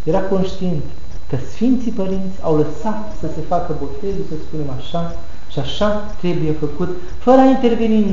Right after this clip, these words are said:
noi, fără a spune că este frig și copilul răcește, că apa este nu știu cum și copilul se poate îmbolnăvi și așa mai departe. Știau Sfinții Părinți că tot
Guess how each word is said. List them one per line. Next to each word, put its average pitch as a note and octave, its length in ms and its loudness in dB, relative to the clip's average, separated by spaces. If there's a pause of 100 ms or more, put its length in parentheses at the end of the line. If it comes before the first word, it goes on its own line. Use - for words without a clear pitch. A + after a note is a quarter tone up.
noi, E3 120 2 (440)
fără B3+ 140 6
a B3+ 180 2
spune B3 180 0
că A3 160 2 (420)
este G#3 160 0 (160)
frig A#3 180 0
și - 180 -2
copilul F#3+ 360 0
răcește, - 500 -2 (340)
că F#3 60 2
apa G3+ 280 6
este G#3 260 2
nu G3 100 -4
știu F#3+ 120 0 (100)
cum G#3+ 220 0
și E3+ 160 -2
copilul F#3+ 320 -2
se E3+ 140 -2
poate F#3 180 2
îmbolnăvi E3 460 -2
și E3 80 -2
așa D#3 160 -2
mai D#3+ 140 0 (100)
departe. D3 360 -2 (120)
Știau A3+ 500 0
Sfinții F#3+ 380 -4
Părinți D#3+ 280 -2
că D#3+ 60 -2 (100)
tot A#3 120 0